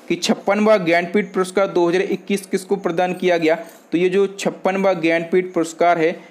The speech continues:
ये दो हज़ार बीस के लिए दिया गया। याद रखना, ये दो हज़ार इक्कीस है,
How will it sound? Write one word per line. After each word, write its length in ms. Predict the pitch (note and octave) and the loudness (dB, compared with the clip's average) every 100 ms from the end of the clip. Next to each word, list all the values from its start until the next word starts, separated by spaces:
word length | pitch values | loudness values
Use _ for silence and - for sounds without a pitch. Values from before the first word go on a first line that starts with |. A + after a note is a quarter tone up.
| - - | -14 -2
ये 180 | E3 F#3 | 0 0
दो 360 | C#3+ D3 G3+ | 0 2 4
हज़ार 340 | G3 G3+ G#3+ G#3 | 4 4 4 2
बीस 340 | D#3 G3 G#3+ | 0 0 0
के 160 | - A#3 | 0 0
लिए 200 | G#3+ G#3+ | 2 2
दिया 260 | D3+ C3 | 4 2
गया। 180 | C3 A#2+ | 4 0
याद 280 | A#2+ C3+ D#3 | 2 4 4
रखना, 400 | F3 F3 F3+ F#3 - - D3+ | 2 2 0 0 -12 -8 -4
ये 60 | |
दो 200 | D3 D#3 | -2 0
हज़ार 180 | D3+ E3+ | 0 0
इक्कीस 540 | F3 F3 - G3+ G#3 | -2 -4 -4 -4 -2
है, 140 | G#3+ | 0